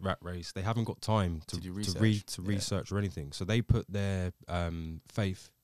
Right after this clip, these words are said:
Speaker 1: in other people.
Speaker 2: Yep.
Speaker 1: So this could be news networks, whatever. They might follow someone on Twitter, they might, yeah, YouTube, whatever. And they take what that person says as gospel.
Speaker 2: Yep.
Speaker 1: And then they won't go and look at any alternative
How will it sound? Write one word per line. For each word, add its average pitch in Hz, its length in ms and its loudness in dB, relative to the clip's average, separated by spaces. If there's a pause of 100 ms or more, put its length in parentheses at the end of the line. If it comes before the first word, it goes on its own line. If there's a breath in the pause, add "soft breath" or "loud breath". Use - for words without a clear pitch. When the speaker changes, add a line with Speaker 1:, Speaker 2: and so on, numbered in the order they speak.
(300)
Speaker 1:
in 95 120 -2
other 92 140 0
people. 90 500 -2
Speaker 2:
Yep. 113 220 -6
Speaker 1:
So - 120 -4
this 92 80 0
could 92 120 -4
be 95 100 0
news 98 260 2
networks, 85 680 -4 (160)
whatever. 80 500 -2
They 85 80 -4
might 92 240 0
follow 95 240 0
someone 87 300 -2
on 82 80 -2
Twitter, 85 340 -2
they 82 80 -4
might, 82 220 -6 (240)
yeah, 104 160 0 (180)
YouTube, 92 320 0
whatever. 78 320 -4 (400 loud breath)
And 98 140 0
they 104 80 4
take 123 280 2
what 113 120 2
that - 160 0
person 104 320 -2
says 90 180 -2
as 82 80 -4
gospel. 95 460 -2
Speaker 2:
Yep. 107 160 -4 (560 soft breath)
Speaker 1:
And 101 100 0
then 98 80 0
they 95 80 2
won't 104 300 2
go 101 180 0
and 98 140 -2
look 101 160 -2
at - 80 -2
any 98 200 0
alternative 92 580 -2